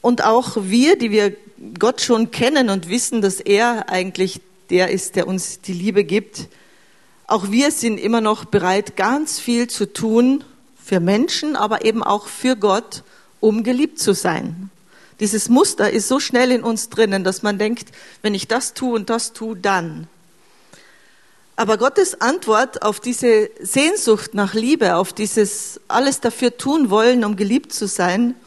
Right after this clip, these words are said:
ist viel besser. Er ist nämlich jemand, bei dem wir nichts dafür tun müssen. Gar nichts.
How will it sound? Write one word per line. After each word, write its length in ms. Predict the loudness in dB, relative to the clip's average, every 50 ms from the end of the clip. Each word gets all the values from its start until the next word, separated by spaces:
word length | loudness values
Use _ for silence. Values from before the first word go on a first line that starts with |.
| _ _ _ -20 -20 -20 _ _ _ _ _
ist 220 | -2 -2 0 0 2
viel 180 | 2 2 2
besser. 560 | 2 2 2 2 2 0 -2 -2 -2 -4 -6 -10 -12 -18 _ _ _
Er 200 | 0 2 2 2
ist 180 | 0 -4 -4 -2
nämlich 300 | -2 0 0 -2 -2 -2
jemand, 500 | -2 0 0 0 0 -2 -4 -4 -4 -2
bei 80 | 0
dem 240 | 2 2 2 2 2
wir 220 | 2 2 0 0 -2 -6
nichts 560 | -2 2 4 4 4 2 0 -8 -10 -10 -6
dafür 320 | -6 -6 -2 0 -2 -2 -2
tun 240 | -2 -8 -6 -6 -6
müssen. 440 | -6 -8 -8 -10 -12 -14 -14 -16 -18 _ _ _ _ _ _ _ _ _ _ -4
Gar 320 | -2 0 0 0 0 0 0
nichts. 560 | 0 0 -2 -4 -8 -12 -12 -12 -12 -12